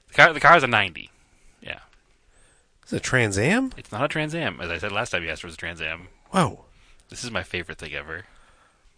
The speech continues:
Speaker 2: What on earth did Pontiac have back then that would fit
Speaker 1: On a Chevy truck frame? <laughs>
Speaker 2: Yeah.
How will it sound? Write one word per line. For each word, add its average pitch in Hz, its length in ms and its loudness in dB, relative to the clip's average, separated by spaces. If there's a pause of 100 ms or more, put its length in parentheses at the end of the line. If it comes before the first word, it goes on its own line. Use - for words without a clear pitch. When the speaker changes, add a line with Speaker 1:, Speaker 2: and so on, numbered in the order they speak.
(100)
Speaker 2:
What 202 360 -6
on 139 140 -2
earth 147 240 -2
did 120 140 -4
Pontiac 135 380 0
have 165 280 -2
back 87 260 2
then 85 400 -4
that 98 140 -2
would 104 220 -2
fit - 360 2 (1160)
Speaker 1:
On 92 100 -4
a 87 40 -6
Chevy 95 200 -4
truck 98 160 -2
frame? 135 320 -6
<laughs> - 60 -14 (720)
Speaker 2:
Yeah. 127 600 4